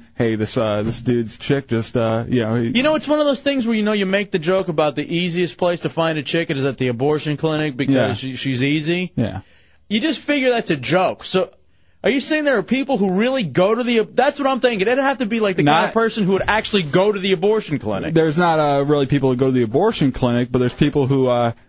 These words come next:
Speaker 1: know if a girl just got an abortion, know how to kind of console them and work them, and then they, they're able to, uh, get in there.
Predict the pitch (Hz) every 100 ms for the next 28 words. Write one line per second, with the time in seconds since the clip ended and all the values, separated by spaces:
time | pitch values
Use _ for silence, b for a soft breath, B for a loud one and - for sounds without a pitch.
0 | _ 127 139 160 156 143 160 160 - 160
1 | 156 135 180 190 - 160 151 147 147 151
2 | 147 143 156 147 147 143 139 139 135 143
3 | 131 - 139 139 139 143 143 127 127 151
4 | 180 - 135 143 135 135 135 135 135 135
5 | 127 - - 135 135 135 131 139 135 135
6 | 139 135 147 170 123 107